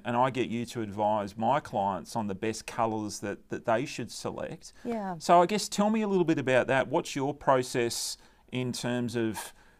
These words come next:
Speaker 1: when you, when you arrive, or even before you arrive? How do you, how do you start that consultation with, with clients?
Speaker 2: Okay, uh, look, everyone is going to have colour preferences, right? But that's not where I start from.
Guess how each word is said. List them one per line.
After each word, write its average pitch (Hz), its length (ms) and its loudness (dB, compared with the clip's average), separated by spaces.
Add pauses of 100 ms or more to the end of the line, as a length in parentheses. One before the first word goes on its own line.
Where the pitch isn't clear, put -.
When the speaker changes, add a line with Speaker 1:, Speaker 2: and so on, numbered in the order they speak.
Speaker 1:
when 147 220 -2
you, 143 120 -6
when 139 200 -4
you 127 120 0
arrive, 127 540 6
or 127 180 2
even 147 220 -4
before 120 400 0
you 147 160 -2
arrive? 101 380 2
How 143 180 2
do 156 60 0
you, 135 320 -4
how 139 120 -2
do 147 60 -6
you 131 80 -4
start 120 380 -2
that 139 160 -2
consultation 101 720 -6
with, 92 260 -10
with 123 140 -8
clients? 90 420 -8 (400)
Speaker 2:
Okay, 254 580 0 (140)
uh, 277 220 -4
look, 311 320 -2 (720)
everyone 339 500 2
is 240 160 -2
going 220 320 0
to 226 80 -4
have 202 300 -2
colour 196 320 0
preferences, 175 840 -6
right? 170 480 -2 (140)
But 208 160 0 (100)
that's - 320 0
not 254 240 0
where 220 240 4
I 196 220 2
start 196 560 0
from. 214 360 0